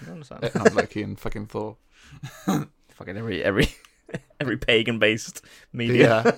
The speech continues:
Speaker 2: Yeah. <laughs> Yeah. Um, so if we could say Jason, what about Freddy Krueger? <laughs>
Speaker 1: So that's an interesting one, 'cause you got
Speaker 2: 'Cause he is proper super, he is proper magical. <laughs>
Speaker 1: Yeah, <laughs> he is. He's, he's magical. Does Kra-, like, the first we need to establish, does Kratos ever sleep?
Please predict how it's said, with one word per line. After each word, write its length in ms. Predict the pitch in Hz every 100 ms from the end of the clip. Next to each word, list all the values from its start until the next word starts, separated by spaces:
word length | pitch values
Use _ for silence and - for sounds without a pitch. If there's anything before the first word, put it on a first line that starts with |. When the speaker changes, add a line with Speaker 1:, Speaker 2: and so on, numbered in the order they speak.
| 285
Speaker 2:
Yeah. 280 | - - - _ _ 120
<laughs> 0 |
Yeah. 240 | - - 104 123 _ 135 - _ - - 214 - - -
Um, 460 | 127 131 127 127 - _ _
so 140 | - 131
if 80 |
we 40 | 139
could 140 | 143
say 180 | - 117
Jason, 540 | 104 117 117 92 90
what 80 | 101
about 240 | 104 101 - -
Freddy 280 | - 101
Krueger? 420 | 98 113 113 113 - - - _ _
<laughs> 100 | 185 - - _ _ _ _
Speaker 1:
So 180 | - 175
that's 180 | 254
an 60 | 180
interesting 340 | 196 160 - -
one, 80 | 95
'cause 140 | 117
you 60 | 113
got 180 | 151 - _ -
Speaker 2:
'Cause 140 | 123
he 260 | 135 156 139
is 180 | 135
proper 260 | - 139 135
super, 320 | - 101 -
he 140 | 127 147
is 140 | 151
proper 200 | - 127
magical. 520 | 113 135 190 - 123 - -
<laughs> 180 | - -
Speaker 1:
Yeah, 300 | 131 123 113
<laughs> 100 | -
he 160 | 220
is. 240 | 202 165 110
He's, 280 | 147 147 131
he's 300 | 156 147 135
magical. 420 | 117 113 - - _ _ _ _ _ _
Does 140 | 123 -
Kra-, 200 | 165 -
like, 240 | 127 120
the 60 | 104
first 220 | 156 147
we 80 | 147
need 80 | 120
to 60 | 123
establish, 380 | 113 120 107 -
does 160 | 120
Kratos 400 | - 131 127 117
ever 140 | - 110
sleep? 420 | - - - _